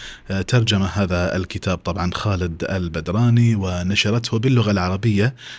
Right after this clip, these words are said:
دار جداول للنشر والترجمة والتوزيع. الكتاب نشر في عام ألفين وأحد عشر وترجم في عام ألفين وثمانية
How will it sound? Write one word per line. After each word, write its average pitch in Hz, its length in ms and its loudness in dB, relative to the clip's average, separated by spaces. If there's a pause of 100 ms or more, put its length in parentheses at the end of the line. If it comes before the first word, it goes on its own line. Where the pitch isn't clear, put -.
(140)
دار 87 600 0
جداول 101 600 2
للنشر 87 500 0
والترجمة 87 600 -4
والتوزيع. 117 580 0 (540)
الكتاب 120 540 0
نشر 101 500 4
في 113 220 2
عام 98 220 0
ألفين 90 360 -2
وأحد 92 360 -2
عشر 92 440 -2
وترجم 110 1120 0
في 104 400 0
عام 87 300 -4
ألفين 87 480 -4
وثمانية 80 640 -6